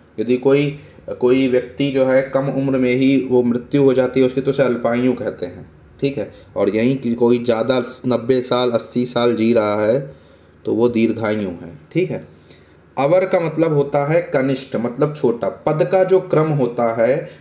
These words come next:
जैसे कि एक कनिष्ठ होता है, एक ज्येष्ठ होता है, ठीक। तो कनिष्ठ में छोटा होता है और ज्येष्ठ क्या होता है? बड़ा होता है। तो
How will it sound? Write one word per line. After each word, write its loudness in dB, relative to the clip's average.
जैसे 0
कि -2
एक 0
कनिष्ठ -2
होता 2
है, 2
एक -2
ज्येष्ठ 0
होता -4
है, -6
ठीक। -2
तो -6
कनिष्ठ -2
में 2
छोटा 2
होता 2
है 2
और 0
ज्येष्ठ 0
क्या 2
होता 0
है? 0
बड़ा 2
होता -8
है। -16
तो 4